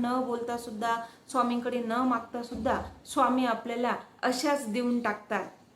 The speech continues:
आणि म्हणूनच स्वामी भक्तांनो, तुम्हाला मी सांगू इच्छिते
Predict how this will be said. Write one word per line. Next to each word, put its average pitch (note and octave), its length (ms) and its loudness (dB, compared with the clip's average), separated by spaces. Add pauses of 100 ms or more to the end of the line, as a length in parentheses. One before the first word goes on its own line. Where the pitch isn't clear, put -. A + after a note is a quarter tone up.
(180)
आणि C#4 180 6
म्हणूनच F4+ 500 4
स्वामी C4 240 2
भक्तांनो, C4 440 0 (140)
तुम्हाला C4 300 2
मी C4 160 2
सांगू A#3+ 300 -2
इच्छिते A#3+ 680 -4